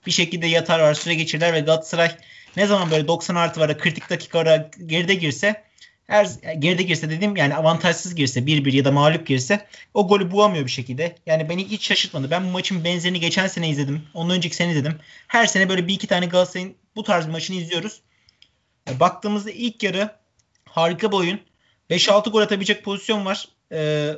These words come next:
kazmalık, beceriksizlik, son vuruşları bitirememe. Ondan sonra ikinci yarı altmışıncı dakikaya kadar gene takım iyi. Yani ilk on birimiz gayet yeterli, gayet iyi.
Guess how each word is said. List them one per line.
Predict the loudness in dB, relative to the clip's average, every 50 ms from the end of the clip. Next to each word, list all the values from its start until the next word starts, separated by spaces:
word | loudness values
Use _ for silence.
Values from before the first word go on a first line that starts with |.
| -10 -16 -8
kazmalık, | -2 0 0 0 0 -2 -2 -2 -4 -4 -6 -10 -16 -18 -16 _ -4
beceriksizlik, | -2 0 0 0 -2 -2 -4 -6 -6 -4 -2 -2 -2 -4 -6 -10 -20 _ _
son | -2 0 2 2 2
vuruşları | 0 0 0 0 0 -2 -2
bitirememe. | -4 -2 0 2 2 2 2 0 0 -2 -4 _ _ _ _ _ _ _ _ _ _ _ _ _ _ _ _
Ondan | -2 0 2 2 2
sonra | 2 2 0 0 -2
ikinci | -2 -2 -2 0 2 4 4
yarı | 4 6 4
altmışıncı | 4 2 0 0 0 2 2
dakikaya | 2 0 0 -2 -2
kadar | 0 0 0 0
gene | 0 2 2 2 2 2
takım | -2 -4 -4 -2 -2 -2
iyi. | -2 -4 -4 -2
Yani | 0 0 0 0
ilk | -2 -2 -2 0
on | 0 0 0
birimiz | -2 -2 -2 -2 0
gayet | 4 4 4 4 4 0
yeterli, | -4 -2 0 0 0 0 0 -2 -4 -4 0
gayet | 2 4 4 4 2 0 -2 -4
iyi. | -6 -6 -6